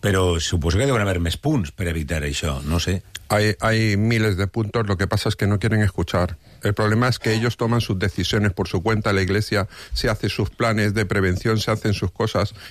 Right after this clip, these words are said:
Speaker 2: y no quieren escuchar. Y, y cada día seguimos sacando casos nuevos, porque hay casos nuevos. El, el presidente Illa, que lo habéis entrevistado esta mañana, ha dicho que es algo que ha pasado. No, no es algo que ha pasado.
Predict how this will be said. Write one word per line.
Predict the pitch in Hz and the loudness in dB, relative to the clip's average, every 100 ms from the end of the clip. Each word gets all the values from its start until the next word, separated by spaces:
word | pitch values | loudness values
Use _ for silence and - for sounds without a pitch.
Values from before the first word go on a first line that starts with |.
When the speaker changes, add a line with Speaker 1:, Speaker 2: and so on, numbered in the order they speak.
| - | -2
Speaker 2:
y | 110 | 0
no | 110 | 2
quieren | 113 110 101 | 2 2 2
escuchar. | 87 - 76 73 73 - - - | 0 -2 -4 -2 -4 -6 -12 -2
Y, | 113 95 - | 0 0 -2
y | 117 | -2
cada | 127 120 113 | 0 2 2
día | 117 113 | 2 0
seguimos | 110 98 101 104 104 | 0 -2 0 0 0
sacando | 95 101 95 92 87 | 0 0 2 0 0
casos | 107 - 98 | 0 0 0
nuevos, | 117 107 104 113 | 2 2 0 -2
porque | 104 98 | -2 -2
hay | - | 0
casos | 110 101 | 0 0
nuevos. | 95 104 95 104 - - | 2 4 2 0 -8 -6
El, | 92 98 90 85 76 73 - - | 0 2 2 2 0 -6 -8 -4
el | 104 | -2
presidente | 101 101 - 104 113 117 | 0 -2 0 2 2 2
Illa, | 101 98 | 0 0
que | 98 | 2
lo | 92 | 2
habéis | 90 87 - | 0 0 -2
entrevistado | 90 87 85 - | 0 0 2 0
esta | 87 95 | 0 2
mañana, | 95 104 104 | 2 2 2
ha | 101 | 2
dicho | 95 98 107 - - - - - - - - - - - - - - | 0 -2 -4 -4 -12 -14 -16 -18 -20 -20 -20 -18 -16 -14 -12 -12 -4
que | 117 107 113 | 0 2 2
es | 139 | 0
algo | 131 131 135 | 0 0 -2
que | 117 | 0
ha | 107 | 0
pasado. | 107 - 98 87 80 | 0 -2 0 0 0
No, | 87 87 78 - _ - - _ - | 0 0 -2 -10 _ -20 -20 _ -2
no | 101 | 0
es | 107 - | 2 2
algo | 117 120 | 2 0
que | 104 | 0
ha | 98 | -2
pasado. | 90 - 90 80 | -2 0 0 0